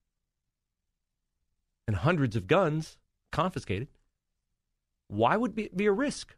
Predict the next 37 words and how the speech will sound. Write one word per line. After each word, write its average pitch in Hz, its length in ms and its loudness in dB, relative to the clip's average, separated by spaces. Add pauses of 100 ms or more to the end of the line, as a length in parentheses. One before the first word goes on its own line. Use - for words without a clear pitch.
for 131 120 0
Mister 127 240 2
Ward 123 360 0
to 123 80 -2
say 95 320 -2
that - 120 -4
we 127 100 2
need 127 220 0
school 131 280 0
resource 120 380 0
officers 101 420 -2
back 80 320 -4
in 127 100 -2
schools? 285 340 -4
Well, 80 100 -6
because - 300 -10
he 90 80 -20
knows 80 340 -8
that 85 180 -2
is 107 120 -2
not 80 440 -6 (720)
a 113 140 0
popular 123 680 -2
opinion. 240 520 -4 (2000)
He - 80 -2
says, 135 200 2
"I'm 131 120 4
looking 139 220 0
at 113 40 -10
this 127 180 -4
data 196 320 4
and 139 100 2
I'm 127 120 0
not 117 180 2
happy 180 320 2
with 113 160 0
it." 208 100 -2